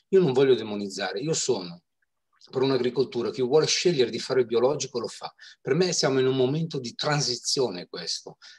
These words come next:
perché tanti si stanno avvicinando al biologico, tanti si stanno avvicinando. Non possiamo obbligarli,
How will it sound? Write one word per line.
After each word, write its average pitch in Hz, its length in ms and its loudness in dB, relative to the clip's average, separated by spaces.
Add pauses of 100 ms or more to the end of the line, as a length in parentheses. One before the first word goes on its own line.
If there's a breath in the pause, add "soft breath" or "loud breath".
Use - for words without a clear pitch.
(100)
perché 123 340 0
tanti 160 340 0
si 120 140 0
stanno 107 260 -4
avvicinando 95 520 -6
al 90 80 -6
biologico, 87 760 -10 (260)
tanti 127 360 -2
si 95 140 -6
stanno 90 280 -12
avvicinando. - 640 -16 (580 loud breath)
Non 170 200 4
possiamo 180 640 0
obbligarli, 98 680 -4